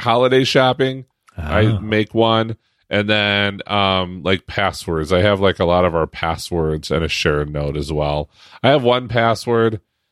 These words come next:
Speaker 1: and I did try to, like, get Kelly to use it once, and it just,
Speaker 2: <laughs>
Speaker 1: um, it was very unsuccessful.
Speaker 2: Yeah.
Speaker 1: So I, instead, I have a shared note with, like, our shared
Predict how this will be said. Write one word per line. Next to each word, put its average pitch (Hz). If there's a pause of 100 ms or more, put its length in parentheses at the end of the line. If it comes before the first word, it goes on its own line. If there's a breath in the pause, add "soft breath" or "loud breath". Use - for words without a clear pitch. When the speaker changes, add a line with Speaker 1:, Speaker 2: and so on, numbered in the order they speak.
(100)
Speaker 1:
and 98
I 98
did 113
try 104
to, 104
like, 82 (760)
get -
Kelly 92
to 92
use 90
it 87
once, 85
and 90
it 90
just, -
Speaker 2:
<laughs> -
Speaker 1:
um, 113
it -
was 110
very 139
unsuccessful. 104 (320)
Speaker 2:
Yeah. 98
Speaker 1:
So 113
I, 107
instead, 120
I 117
have 104
a 101
shared 107
note 92
with, 87
like, 85
our 80
shared 73